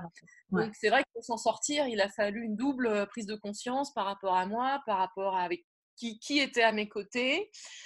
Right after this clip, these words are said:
Speaker 2: Euh, ça m'a mis beaucoup de temps. Euh, je suis quelqu'un, en plus, euh,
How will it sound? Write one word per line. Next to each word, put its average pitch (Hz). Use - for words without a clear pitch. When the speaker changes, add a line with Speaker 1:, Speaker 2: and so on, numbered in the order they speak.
Speaker 2:
Euh, 180
ça 190
m'a 185
mis 196
beaucoup 254
de -
temps. 247
Euh, 170
je 170
suis 208
quelqu'un, 208
en 202
plus, 208
euh, 165